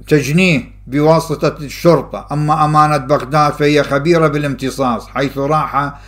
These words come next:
مندوبوها يعلنون في الشوارع والأسواق أنه على كل صاحب محل أو بائع رصيف أن يدفع خمسمائة ألف دينار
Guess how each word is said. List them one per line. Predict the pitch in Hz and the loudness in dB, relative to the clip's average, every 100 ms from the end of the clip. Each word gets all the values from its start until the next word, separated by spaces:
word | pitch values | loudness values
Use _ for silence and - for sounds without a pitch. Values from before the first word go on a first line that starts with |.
| - - | -16 -4
مندوبوها | 139 147 139 135 147 151 | -2 0 0 0 2 4
يعلنون | 147 139 143 147 143 | 4 2 0 -4 -4
في | 147 | -6
الشوارع | - 143 147 147 147 | 0 0 2 0 2
والأسواق | 143 147 139 143 156 147 - | 2 2 0 -2 0 0 -2
أنه | 151 151 151 | -4 -2 -2
على | 139 143 | -2 -2
كل | 139 170 160 | -2 -4 -4
صاحب | 180 160 143 147 | -4 -6 -6 -4
محل | 156 151 156 | -4 -2 -4
أو | 160 180 | 0 0
بائع | 165 151 113 104 | 2 2 2 -2
رصيف | 143 151 165 147 113 - - - - | 0 0 2 0 -2 -12 -20 -20 -8
أن | 143 147 | -4 0
يدفع | 156 156 - 143 | 0 -2 -4 -6
خمسمائة | 113 147 143 - 160 151 147 156 | -4 -6 -6 -2 0 0 -2 -2
ألف | 151 135 | -2 0
دينار | 139 139 143 143 139 147 | -2 -2 0 0 -2 -6